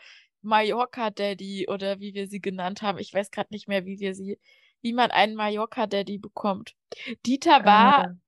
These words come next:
Speaker 1: ähm, der Freund von e-, einer Freundin, die meine Mutter quasi mit mir auf Mallorca kennengelernt hat. Da war ich noch in der Grundschule.
Speaker 2: Ah.
Speaker 1: Und genau, ähm, wir haben dann quasi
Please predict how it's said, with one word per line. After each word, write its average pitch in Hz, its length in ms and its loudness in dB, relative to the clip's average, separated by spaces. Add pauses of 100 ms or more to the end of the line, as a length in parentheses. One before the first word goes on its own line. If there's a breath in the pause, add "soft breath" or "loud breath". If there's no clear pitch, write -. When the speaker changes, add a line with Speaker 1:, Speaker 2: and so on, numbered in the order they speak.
(200)
Speaker 1:
ähm, 214 560 0 (160)
der 196 140 0
Freund 226 640 2
von 202 360 -2 (120)
e-, - 40 0 (120)
einer 190 280 2
Freundin, 247 380 0
die 247 80 -4
meine 185 240 -2
Mutter 240 360 0
quasi 220 420 0
mit 202 180 -10
mir 262 280 0
auf - 120 -6
Mallorca 214 420 0
kennengelernt 196 520 2
hat. 202 120 -2
Da 196 80 2
war 185 100 4
ich 202 100 -2
noch 190 80 -6
in 190 80 -4
der 185 100 -6
Grundschule. 185 800 -2
Speaker 2:
Ah. - 320 -12 (1300)
Speaker 1:
Und 285 880 6 (680)
genau, 208 560 6 (540)
ähm, 233 640 2 (1120)
wir 240 200 0
haben 240 240 0
dann 226 240 -2
quasi 220 640 -2